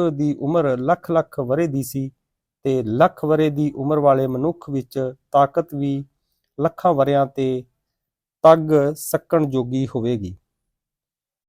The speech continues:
ਇਸੇ ਕਰਕੇ ਵੀ ਉਹ ਸੌ ਸੌ ਤੇ ਹਜ਼ਾਰ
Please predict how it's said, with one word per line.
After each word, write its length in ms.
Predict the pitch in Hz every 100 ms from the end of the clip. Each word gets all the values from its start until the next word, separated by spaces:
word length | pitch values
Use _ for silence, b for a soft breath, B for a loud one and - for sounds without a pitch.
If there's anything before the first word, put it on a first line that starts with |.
| _ 175
ਇਸੇ 260 | - 240
ਕਰਕੇ 440 | 226 180 170 185 185
ਵੀ 300 | 170 175 - -
ਉਹ 220 | 180 190
ਸੌ 340 | 185 - 160 175
ਸੌ 280 | - 180
ਤੇ 340 | 175 160 156 151
ਹਜ਼ਾਰ 540 | 143 123 127 143 151